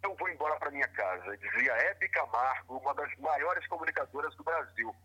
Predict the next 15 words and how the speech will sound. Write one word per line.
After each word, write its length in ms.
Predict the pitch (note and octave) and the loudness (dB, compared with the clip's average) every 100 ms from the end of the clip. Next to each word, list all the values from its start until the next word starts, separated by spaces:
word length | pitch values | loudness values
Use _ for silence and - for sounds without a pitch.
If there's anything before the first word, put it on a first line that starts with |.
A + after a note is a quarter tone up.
| - - - - - | -20 -20 -20 -20 -8
"Eu 180 | F3+ F#3+ - - | -6 -6 -6 -4
sinto 340 | F3 G#3 G#3 G3 | -4 -2 -4 -4
frisson, 1000 | F#3+ E3+ - D#3+ D#3 F3 F#3+ F#3+ F#3 E3 | -2 -2 2 2 2 0 0 -4 -6 0
nervoso, 880 | - - - - D3+ F3 F3+ - E3+ | 0 0 -6 -4 0 0 -2 -4 -4
tensão, 920 | - E3 C#3+ D3 - D3 D3+ F3+ G3 | -2 -2 -2 -4 -2 0 2 2 0
me 120 | F#3 | -2
dá 200 | D#3+ D3 | -4 0
um, 340 | D3 D#3+ C#3+ C3 - D4 | 0 -2 -12 -14 -16 -10
insônia. 760 | D4+ - D4+ D4+ F4+ G#3+ A3 - - - - - - - | -2 2 2 2 0 2 0 0 -6 -12 -14 -20 -4 0
Se 60 | |
eu 60 | F3 | 0
mudar 240 | F3 D#3+ | 0 -2
de 100 | D3+ | -2
rádio, 640 | B2+ A2+ C#3 D3 C#3+ - C3+ | 0 2 4 4 2 -2 -2
se, 300 | - - | -4 -2